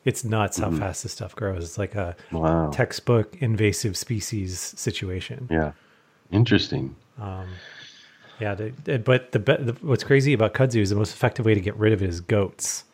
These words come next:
Speaker 1: So,
Speaker 2: <laughs> I
Speaker 1: like,
Speaker 2: just eat it up. <laughs>
Speaker 1: yeah, so, like, what people will do if you bought, like, um, like, you bought a lot to build a house on or something, it had, like, a major kudzu
Speaker 2: Mm-hmm.
Speaker 1: problem, like, you can actually, like, rent
Speaker 2: Mm-hmm.
Speaker 1: goats,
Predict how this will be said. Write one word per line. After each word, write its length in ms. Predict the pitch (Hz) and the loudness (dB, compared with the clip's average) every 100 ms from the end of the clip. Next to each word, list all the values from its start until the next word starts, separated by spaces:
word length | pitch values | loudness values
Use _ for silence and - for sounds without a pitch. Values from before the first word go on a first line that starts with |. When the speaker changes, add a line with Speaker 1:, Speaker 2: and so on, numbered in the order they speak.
| _ _ _ _ _ _ _ | _ _ _ _ _ _ _
Speaker 1:
So, 180 | - 120 | 0 2
Speaker 2:
<laughs> 40 | 101 | 6
I 0 | |
Speaker 1:
like, 280 | 104 92 | 8 10
Speaker 2:
just 160 | 87 78 | 8 8
eat 160 | 95 87 | 6 6
it 100 | 76 | 6
up. 240 | - - 127 - - - | 6 6 4 0 -2 0
<laughs> 320 | 117 - 113 | 2 2 6
Speaker 1:
yeah, 240 | 151 143 | 8 6
so, 180 | - 135 | 6 6
like, 200 | 127 123 | 6 6
what 120 | 135 | 4
people 280 | 151 143 165 | 2 2 6
will 120 | 151 | 6
do 240 | 113 135 135 | 8 8 6
if 160 | - | 6
you 60 | 123 | 2
bought, 300 | 120 127 151 | 4 4 4
like, 320 | 127 113 - | 2 2 2
um, 380 | 107 101 92 87 _ - - - - | 2 2 0 -4 _ -20 -20 -8 0
like, 80 | 113 | 2
you 60 | |
bought 160 | 117 127 | 6 6
a 60 | 104 | 6
lot 480 | 101 104 110 - | 6 8 6 4
to 80 | - | 2
build 180 | 113 107 | 4 4
a 40 | 90 | 4
house 320 | 101 101 131 | 2 2 2
on 120 | 117 | 2
or 40 | |
something, 260 | 113 131 123 | 2 0 2
it 40 | |
had, 140 | 101 101 | 2 0
like, 140 | 101 | 0
a 40 | 104 | 2
major 240 | 104 104 | 2 2
kudzu 320 | - 104 80 | 0 0 2
Speaker 2:
Mm-hmm. 120 | 80 | 4
Speaker 1:
problem, 260 | 87 127 135 | 4 4 4
like, 140 | 98 | 2
you 80 | 113 | 2
can 60 | 113 | 0
actually, 240 | - 123 | 2 2
like, 140 | 95 92 | 0 2
rent 200 | 107 80 | 2 4
Speaker 2:
Mm-hmm. 80 | 78 | 2
Speaker 1:
goats, 600 | 107 107 - - - | 2 2 -2 -8 -8